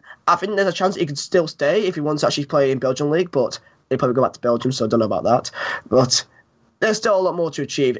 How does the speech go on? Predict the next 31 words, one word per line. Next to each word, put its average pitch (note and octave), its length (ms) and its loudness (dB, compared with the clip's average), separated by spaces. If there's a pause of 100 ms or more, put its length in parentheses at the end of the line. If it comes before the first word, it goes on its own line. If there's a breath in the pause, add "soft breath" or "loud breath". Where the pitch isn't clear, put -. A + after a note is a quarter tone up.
I D3 40 0
think D#3 280 -2
that D#3 140 2
if D#3 140 -2
we D#3 140 -2
had D3 160 4
a C#3+ 60 -2
few D3+ 200 -2
more C3 160 2
away B2+ 240 0
wins E3 240 0
this E3 220 -6
year, E3+ 180 2
we C3 100 -6
could B2 160 -10
easily B2 260 0
be A#2+ 100 4
in A#2+ 80 2
top A#2+ 320 -2
half. C3+ 360 0 (640 soft breath)
It's F3 200 0
gonna F#3 160 -2
be F3+ 80 2
a E3 80 0
very, E3+ 600 -2
very C#3+ 540 0
exciting B2+ 720 -2 (320 loud breath)
year C3+ 200 4
for - 140 -4
Burnley, B2 300 2
because B2+ 480 -2